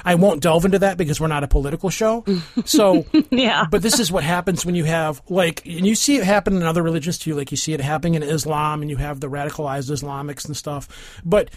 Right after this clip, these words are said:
Speaker 1: there are religions that you don't see this happening. Like, you don't see, um, you, you don't see very many offshoots of, of Buddhism. Maybe I'm wrong. I'm probably gonna get a whole bunch of mail on that, which is cool because I like to be educated. But Christianity seems to be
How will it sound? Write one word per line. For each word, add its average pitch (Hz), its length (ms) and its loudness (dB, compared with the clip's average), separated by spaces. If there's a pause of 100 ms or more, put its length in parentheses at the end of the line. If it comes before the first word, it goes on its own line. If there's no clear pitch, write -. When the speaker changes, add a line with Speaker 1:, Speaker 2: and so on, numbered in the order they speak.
(220)
Speaker 1:
there 202 200 4
are 214 120 6
religions 196 420 2
that 180 140 -4
you 175 80 -2
don't 180 180 0
see - 160 0
this 156 160 -4
happening. 170 400 -2
Like, 156 220 -4
you 202 100 2
don't 196 240 2
see, 175 560 -2 (100)
um, 160 520 0 (140)
you, 175 180 -6
you 180 260 -4
don't 196 260 2
see 196 280 -2
very 180 280 -2
many 170 220 -2
offshoots 156 540 -4
of, 139 280 -8
of 147 200 -6
Buddhism. 123 560 0
Maybe 160 340 0
I'm 151 180 -4
wrong. 170 400 0
I'm 151 120 -6
probably 147 240 -2
gonna 151 160 -4
get 143 80 -6
a 135 40 -6
whole 156 140 -2
bunch 156 180 -4
of 139 60 -8
mail 147 240 -4
on 170 140 -4
that, 180 200 -6
which 180 200 -2
is - 80 -4
cool 233 400 4
because 175 400 -2
I 160 100 -4
like 160 220 -4
to 156 80 -8
be 147 160 -2
educated. 143 500 -6 (540)
But 170 340 -2
Christianity 220 760 0
seems 214 400 -2
to - 100 -8
be 151 400 -8